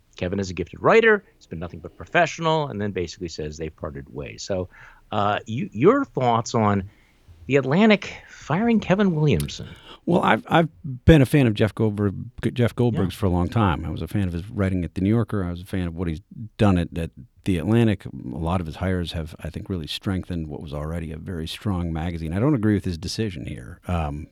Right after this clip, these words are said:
Speaker 2: I think Kevin is a terrific writer. Kevin has some controversial views.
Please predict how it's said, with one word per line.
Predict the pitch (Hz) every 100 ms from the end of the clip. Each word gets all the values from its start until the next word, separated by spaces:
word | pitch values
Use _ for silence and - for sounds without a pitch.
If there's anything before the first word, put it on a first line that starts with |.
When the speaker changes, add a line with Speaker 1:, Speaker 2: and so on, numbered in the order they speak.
| -
Speaker 2:
I | 95
think | 90 76
Kevin | 95 92
is | 80
a |
terrific | 73 92 98 98 -
writer. | 80 85 80 82 - - - - -
Kevin | - 127
has | 131 123 120
some | 127 117
controversial | 110 113 120 113 101 104
views. | 90 117 80 71